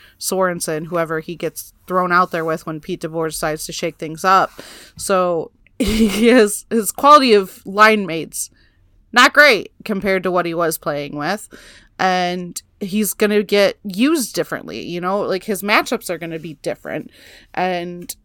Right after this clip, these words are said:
it, it just, it messes up that whole bottom six that was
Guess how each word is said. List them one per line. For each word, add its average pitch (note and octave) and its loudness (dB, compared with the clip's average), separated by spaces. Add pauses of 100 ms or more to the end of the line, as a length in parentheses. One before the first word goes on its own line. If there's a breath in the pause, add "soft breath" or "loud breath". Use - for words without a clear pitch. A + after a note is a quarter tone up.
(240)
it, G#3 0
it G#3 -2
just, G#3 -8
it G#3 0
messes G#3+ -2
up F#3+ -2
that F#3 -4
whole F#3 -4
bottom F3 -4
six - -6
that F#3 -4
was E3+ -8